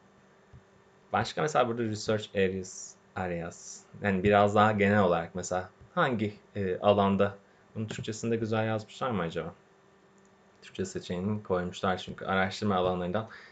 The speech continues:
Mesela burada hangisi acaba ilgimi çeker diye bakabilirsiniz. Belki mesela işte bilgisayarla görü, e, computer vision. E, ondan sonra burada mesela çalışan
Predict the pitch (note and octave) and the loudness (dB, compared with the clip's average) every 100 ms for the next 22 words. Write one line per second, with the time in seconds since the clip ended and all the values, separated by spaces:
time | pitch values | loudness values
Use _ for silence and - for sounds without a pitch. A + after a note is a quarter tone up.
0 | - B2+ C3 D3 C3+ B2+ E3+ D#3 B2 A2+ | -12 -4 -2 0 0 2 2 0 -2 -2
1 | A#2 G2 - _ _ - G#2 F#2+ F#2+ G#2+ | -2 -2 -6 _ _ 0 2 4 4 2
2 | G2 F#2+ G2+ G2 G#2 G2 G#2 G2+ G2 G#2 | 0 0 0 0 0 2 2 4 4 2
3 | G2+ G2+ G2 F#2 F2+ E2 F2+ F#2 - D#2+ | 2 0 0 -4 -6 -4 0 0 0 -8
4 | - - - G2 G2+ F#2+ - F#2 F2 F#2+ | -8 -8 -4 0 0 0 0 0 2 0
5 | F#2+ F#2+ F2 E2 D#2+ - - - - - | 0 0 0 0 -6 -12 -20 -20 -20 -8
6 | F#2+ F2 E2+ F2 F2 F2+ - A#2 F#2+ - | -2 -2 -2 -4 -6 -10 -2 0 0 -2
7 | - G#2+ G2+ F2+ E2 - _ _ _ _ | -4 -2 0 -2 -4 -12 _ _ _ _
8 | _ - - E2+ B2 A#2+ G#2 A#2+ A#2 A#2 | _ -10 -6 -2 2 4 4 2 2 4
9 | A2 G#2 G#2 G#2+ A2 G#2+ G2+ - G#2+ | 4 2 0 -2 2 2 2 2 -2